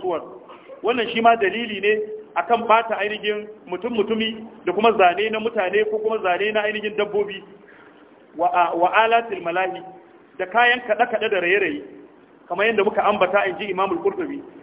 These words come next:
To, wannan gaba ɗaya yana nuna mana wajibi ne ga malami mai da'awa, in ya samu daman yin gyara, ya yi. In bai samu daman yin gyara ba, ya yi haƙuri har lokacin gyaran ya yi.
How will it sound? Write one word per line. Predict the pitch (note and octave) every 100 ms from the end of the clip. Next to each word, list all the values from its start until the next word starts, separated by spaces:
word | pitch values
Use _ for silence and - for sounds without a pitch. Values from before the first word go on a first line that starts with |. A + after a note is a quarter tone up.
| - - - - - - - - - - - - - -
To, | F3+
wannan | B3 A3+ F3
gaba | F3 F#3+
ɗaya | G#3+ G3+ G3 - - - - _ _
yana | E3+ G#3 F3
nuna | G3 G#3+ F#3+
mana | A3 G#3+ G3 - - -
wajibi | D#4+ F4+ A3+ - - G#3+ A3
ne | G#3 G3+ - - -
ga | E3
malami | F3 G#3+ G#3+ F#3 G3+ G3+
mai | F3
da'awa, | E3+ D#3+ E3+ G#3 - - - - _ -
in | A3
ya | A3+ A#3 A#3
samu | F#3 G#3
daman | G#3+ G#3 A3
yin | G#3+
gyara, | F#3 F#3+ G3 F#3
ya |
yi. | D3+ C#3+ - - - -
In | C#4
bai | C4 A3
samu | G#3 A3+
daman | A#3 A#3+ A#3+
yin | A3
gyara | A3 A3+ A#3 A3+
ba, | A3+ A3+ A3+ - - -
ya | F#3+
yi | B3+
haƙuri | G#3+ A3 A#3 A3+
har | A#3
lokacin | B3 C4 - G#3+
gyaran | G#3 G#3+ G3+
ya | D#3
yi. | D#3